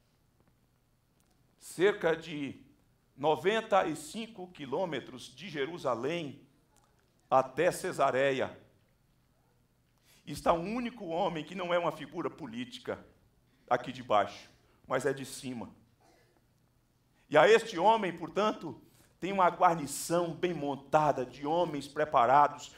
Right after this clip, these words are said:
de homens armados para levá-lo são e salvo até a cidade de Cesareia. Isso me lembra o texto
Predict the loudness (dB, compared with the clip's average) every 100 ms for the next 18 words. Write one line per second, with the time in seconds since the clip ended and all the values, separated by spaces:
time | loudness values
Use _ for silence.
0 | -20 -16 -2 4 4 2 2 4 4 6
1 | 8 8 4 -12 -18 -8 4 6 6 6
2 | 4 4 6 6 4 0 -12 -20 _ -20
3 | -2 0 0 -4 -12 -20 -20 -18 -10 2
4 | 4 4 2 -2 -2 0 2 2 -2 -8
5 | -2 -2 -4 -12 -14 -10 -6 -4 -2 -2
6 | -4 -10 -18 _ _ _ _ _ _ _
7 | _ _ _ _ _ _ _ _ _ _
8 | _ -18 -10 -6 -6 -8 -10 -6 0 2
9 | 2 4 4 2 -10 -20 _ -14 -10 4
10 | 8 8 6 -10 -12 -12